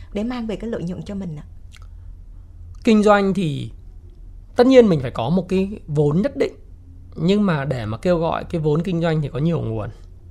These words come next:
Speaker 2: Một là vốn em tự bỏ ra, hai là vốn từ bạn bè hoặc là vốn từ người thân, ba là mình đi vay,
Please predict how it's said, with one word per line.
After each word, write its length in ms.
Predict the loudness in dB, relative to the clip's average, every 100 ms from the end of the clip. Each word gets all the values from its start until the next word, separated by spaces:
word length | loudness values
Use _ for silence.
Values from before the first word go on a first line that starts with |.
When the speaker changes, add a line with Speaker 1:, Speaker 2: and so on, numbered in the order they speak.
| -6
Speaker 2:
Một 240 | 4 4 4 -6
là 60 | -8
vốn 160 | -2 0
em 160 | 0
tự 160 | -2 -4
bỏ 200 | -4 -4
ra, 320 | -4 -4 -6
hai 280 | -2 0 0
là 220 | -2 -6
vốn 300 | -6 -6 -6
từ 300 | -4 -4 -4 -8
bạn 200 | -12 -8
bè 240 | -6 -8 -10 -14 -18 -18 -12
hoặc 240 | -12 -8
là 60 | -6
vốn 160 | -6
từ 120 | -4
người 180 | -4 -4
thân, 260 | -2 0 -2 -6 -16 -14 -4
ba 240 | 0 0
là 120 | -2 -4
mình 220 | -6 -6
đi 120 | -6
vay, 360 | -2 -2 -2